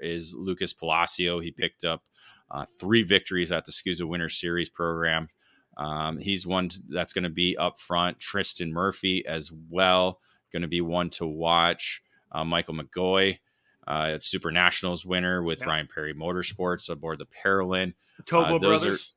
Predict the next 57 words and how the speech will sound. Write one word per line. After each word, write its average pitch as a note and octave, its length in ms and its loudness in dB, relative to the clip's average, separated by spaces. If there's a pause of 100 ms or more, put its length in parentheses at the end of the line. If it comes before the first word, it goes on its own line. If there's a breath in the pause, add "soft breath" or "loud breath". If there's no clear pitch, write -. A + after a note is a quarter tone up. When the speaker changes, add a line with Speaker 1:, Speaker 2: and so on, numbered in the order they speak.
(140)
Speaker 1:
are, - 40 -10
those D#3+ 220 4
Speaker 2:
Tobo - 80 4
Speaker 1:
are E3 40 2
some D3+ 120 2
Speaker 2:
Brothers, D#3 160 0
Speaker 1:
names, C3 300 4
Speaker 2:
right? F#3 80 2
Speaker 1:
and F2+ 100 -4
then F2+ 120 -4
the F2+ 60 -8
Tobo F2+ 380 -2
Brothers F#2+ 380 2
as E2+ 140 -2
well F2+ 240 4
too. - 180 -4
Speaker 2:
Yeah, F2 100 0
Speaker 1:
So A#2+ 140 0
that F2+ 180 6
would - 140 -2
Speaker 2:
Ethan A#2 80 -12
Speaker 1:
probably C#3+ 280 -2
be - 60 -2
Speaker 2:
Jackson. C#3+ 180 4
Speaker 1:
about C3 240 6
the G2 100 0
top - 600 2
five E2 800 4
if E2+ 200 -6
I F2+ 140 2
were F2+ 120 -2
to E2+ 60 -6
look F#2 340 -2
at F#2+ 180 2
the D#2 100 -10
field E2 600 -2 (140)
of, D#2 420 -6 (440 soft breath)
of D2 120 -8
those F#2 280 2
returning. E2+ 420 -2
Maybe F2+ 260 0
throw G2+ 300 2
in F#2 100 0
Max G2 320 4
Christie F2+ 460 0
as, E2+ 320 -2
as E2+ 240 -8
Speaker 2:
Yep. - 80 -4
Speaker 1:
the - 80 0
sixth, - 520 0
sixth - 340 0
man F2+ 260 0
on E2+ 140 -4
the D#2 60 -8
bench. F2+ 380 -4
Kinda, E2+ 260 -4 (880 soft breath)
again, D#2+ 360 4